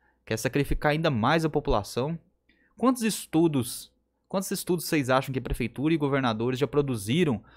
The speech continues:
pra ver os efeitos que o lockdown consegue, ah, que os, que o lockdown produz nas pessoas,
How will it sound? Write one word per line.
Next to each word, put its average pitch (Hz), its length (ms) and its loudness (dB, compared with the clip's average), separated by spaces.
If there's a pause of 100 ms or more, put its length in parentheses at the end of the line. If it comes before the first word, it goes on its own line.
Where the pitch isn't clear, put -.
(140)
pra 127 140 -2
ver 120 140 2
os 127 140 2
efeitos 139 800 0
que - 80 -6
o 107 40 0
lockdown 117 380 0
consegue, 113 500 0
ah, 104 360 -2 (260)
que - 80 -8
os, 110 180 -4
que 107 100 -6
o 117 40 0
lockdown 113 300 0
produz 120 340 -2
nas 123 120 -4
pessoas, 95 540 -6